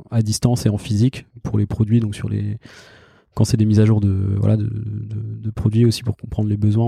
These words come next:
donc en, en amont de lancement de certains services aussi des fois, euh, <clears throat> qui sont plus du coup des tests, euh, voilà, des questionnaires quali, euh, qu'on peut envoyer aussi, euh, à la base abonnée, qu'on peut, euh, display sur le site, qu'on peut display sur, euh,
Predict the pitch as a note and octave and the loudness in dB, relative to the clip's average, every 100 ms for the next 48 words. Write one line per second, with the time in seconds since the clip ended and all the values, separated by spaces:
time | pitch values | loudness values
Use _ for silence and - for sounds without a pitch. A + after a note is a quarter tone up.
0 | A2+ A2 B2+ - A#2+ A#2+ B2 B2+ C3 A#2+ | -2 -6 -12 -8 0 4 4 4 2 0
1 | A2+ G#2+ A#2 A2+ G#2+ G#2+ A2+ G#2+ A#2+ A2+ | 0 -2 -6 -6 -4 -2 -2 -2 -2 -2
2 | A#2 G#2+ A#2+ C#3+ _ _ _ _ _ _ | 0 2 2 0 _ _ _ _ _ _
3 | _ - A#2+ G#2+ - - - A#2 G2+ A#2 | _ -10 -2 -2 0 -2 0 0 0 0
4 | G#2+ G#2 A2+ G#2+ A2 G#2+ - G#2 G#2 G#2+ | 0 2 2 2 2 2 0 -2 0 -2
5 | G#2 G#2 - G#2 G#2+ G#2 - G#2 A2 A2 | -4 -4 -6 -4 -2 -2 0 0 0 0
6 | G2+ G2+ F#2+ G#2 G#2 G#2+ A2 G#2+ - A#2 | -2 -8 -4 -2 2 4 4 2 0 -2
7 | G#2+ - - - - _ - B2+ G#2 G#2 | -4 -6 -20 -20 -20 _ -10 -6 -4 -2
8 | G#2+ G#2 G#2 A2 G#2+ G#2+ G#2 G2+ G2+ A2 | -4 -4 -6 -4 -2 2 2 2 2 4
9 | B2 B2+ A2+ A2 A2 G#2 G#2 G#2+ - G#2+ | 4 2 -2 2 4 2 0 -4 0 0
10 | - G2+ G2 - A2 - A2 A2+ - A#2 | 2 0 0 0 -2 -4 -10 -10 -8 -2
11 | G#2+ - A2 G#2 | -2 -2 -2 -2